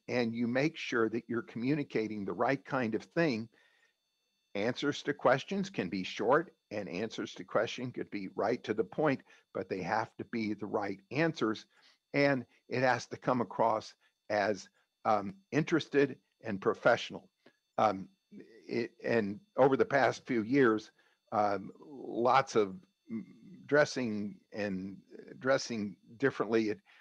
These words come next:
when I got in this business, everything was coat and tie. It is in our organization too, every day, coat and tie. Uh,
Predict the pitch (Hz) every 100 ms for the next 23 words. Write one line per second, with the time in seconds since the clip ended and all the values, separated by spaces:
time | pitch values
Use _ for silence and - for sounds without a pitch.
0 | _ 120 135 139 127 120 120 117 - 117
1 | 117 117 - - _ _ _ 127 135 -
2 | 127 107 104 - 113 113 101 131 107 78
3 | _ 110 120 131 113 120 123 110 113 107
4 | 98 113 101 - 101 95 131 - _ -
5 | 101 104 117 120 98 - 107 95 - 113
6 | 104 73 _ - - - _ _ 107